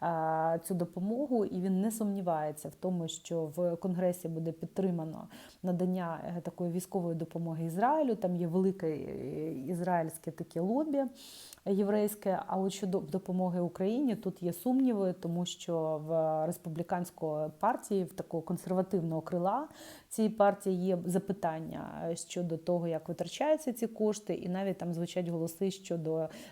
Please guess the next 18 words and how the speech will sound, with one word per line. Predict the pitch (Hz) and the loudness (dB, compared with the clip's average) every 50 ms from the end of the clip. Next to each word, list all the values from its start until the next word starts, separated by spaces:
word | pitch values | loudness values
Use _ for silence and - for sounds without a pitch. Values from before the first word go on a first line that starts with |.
| - | -4
значного | 170 170 165 190 185 - 190 190 180 175 165 165 160 - - | -2 2 2 2 2 2 0 0 2 2 2 0 -2 -2 -2
обмеження | 175 156 170 196 233 262 262 262 254 247 240 233 | -2 0 2 2 4 2 2 2 0 0 0 0
фінансової | 233 226 208 208 208 208 202 - - 185 185 185 | -2 0 0 0 0 0 -2 -2 -2 0 0 0
допомоги | 175 175 - - 185 185 185 180 175 180 | 0 -2 -2 -2 0 2 2 2 2 0
Україні, | 175 170 - 175 175 170 165 160 - | 0 -2 -2 -4 -4 -2 -4 -4 -4
а-, | - - 185 - | -4 -4 -4 -4
або | - 180 175 196 | -2 0 2 2
взагалі | 202 190 175 185 147 165 170 170 185 | 2 2 2 0 0 0 0 0 2
її | 185 180 170 165 165 170 185 170 - | 2 2 0 0 0 0 0 0 -2
скасування. | - - 185 - - 175 151 - 127 120 - - - | -4 -8 -10 -10 -8 -8 -6 -6 -8 -10 -10 -12 -14
Звичайно, | - - 170 170 - - 240 233 208 175 | -12 -8 -10 -8 -4 -4 -2 0 0 -2
це | 165 - - 185 180 | -2 -4 -2 0 0
небезпечно | 180 180 175 165 175 175 - 165 151 156 - - 170 156 | 2 2 2 0 -2 -4 -4 -4 -4 -4 -6 -8 -8 -6
для | 160 165 | -4 -2
України, | 156 160 160 - 170 165 196 214 226 226 202 - - - - - - - | -2 -2 -2 -2 -4 -2 -2 -2 -2 -4 -4 -6 -8 -14 -18 -18 -12 -6
адже | - 165 160 165 175 | -6 -4 -2 0 0
ми, | 180 185 196 202 196 | 2 2 2 2 2
а, | 180 - - 175 175 175 170 170 | 2 0 0 0 0 0 -2 -2